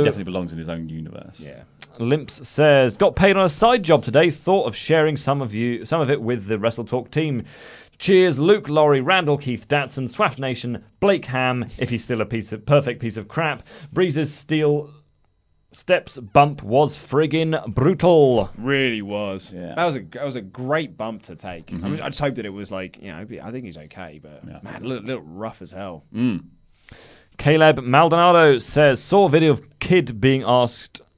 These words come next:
Speaker 3: by not Renee Young a series of"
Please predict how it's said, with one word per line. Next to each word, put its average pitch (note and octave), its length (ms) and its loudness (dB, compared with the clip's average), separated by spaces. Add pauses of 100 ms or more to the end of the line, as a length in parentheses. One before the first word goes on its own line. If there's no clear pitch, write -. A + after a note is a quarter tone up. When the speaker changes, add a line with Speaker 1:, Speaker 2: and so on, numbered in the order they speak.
(500)
Speaker 3:
by B2+ 180 4
not C3 340 0
Renee A#2 240 0
Young A2+ 360 2
a G2 140 -8
series C#3 760 -4 (160)
of" A2 220 -2